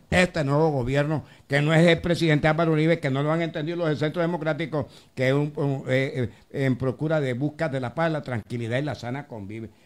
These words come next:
convivencia en este país, de manera que ha rechazado ta-, tajantemente esa situación. Rubén Darío,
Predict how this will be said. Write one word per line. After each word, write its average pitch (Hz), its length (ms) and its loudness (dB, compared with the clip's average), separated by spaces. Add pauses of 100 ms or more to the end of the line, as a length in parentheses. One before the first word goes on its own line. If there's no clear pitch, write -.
(140)
convivencia 127 640 -4
en 120 160 -4
este 131 300 -2
país, 127 400 -4 (280)
de 120 120 -2
manera 147 340 0
que 165 80 -2
ha 151 60 2
rechazado 151 560 0
ta-, 127 260 -6
tajantemente 135 720 -2
esa 127 160 -2
situación. 120 480 -2 (260)
Rubén 123 220 0
Darío, 165 380 6